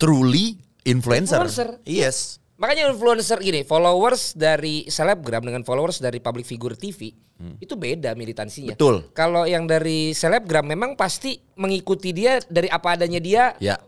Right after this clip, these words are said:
Speaker 2: apapun itu.
Speaker 1: Ya.
Speaker 2: Kalau dari T V memang karena migrasi aja, dia dikenal di T V, gue pengen tahu aja.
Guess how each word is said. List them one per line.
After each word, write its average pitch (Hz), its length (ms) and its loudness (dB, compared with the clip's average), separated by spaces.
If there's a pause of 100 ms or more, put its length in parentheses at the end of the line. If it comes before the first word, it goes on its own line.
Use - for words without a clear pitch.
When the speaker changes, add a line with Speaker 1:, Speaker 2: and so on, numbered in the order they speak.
(120)
Speaker 2:
apapun 170 400 -4
itu. 185 400 -2
Speaker 1:
Ya. 120 160 2 (160)
Speaker 2:
Kalau 175 160 0
dari 180 160 0
T 190 80 -4
V 240 160 -6
memang 247 240 -2
karena 208 160 2
migrasi 165 560 -2
aja, 170 480 0
dia 127 240 -6
dikenal 156 320 -6
di 127 80 -8
T 123 80 -10
V, 147 160 -12
gue 156 80 -12
pengen 131 160 -6
tahu 104 160 -4
aja. 123 240 -4